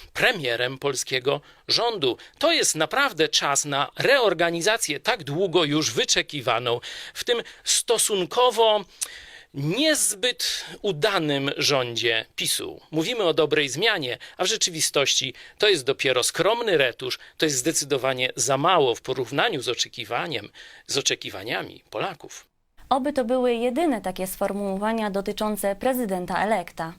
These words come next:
Speaker 2: Oficjalnie zaprzysiężenie Donalda Trumpa zgodnie z amerykańską tradycją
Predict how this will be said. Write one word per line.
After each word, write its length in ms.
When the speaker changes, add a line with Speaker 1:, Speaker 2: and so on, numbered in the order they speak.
Speaker 2:
Oficjalnie 760
zaprzysiężenie 760
Donalda 420
Trumpa 500
zgodnie 460
z 100
amerykańską 680
tradycją 640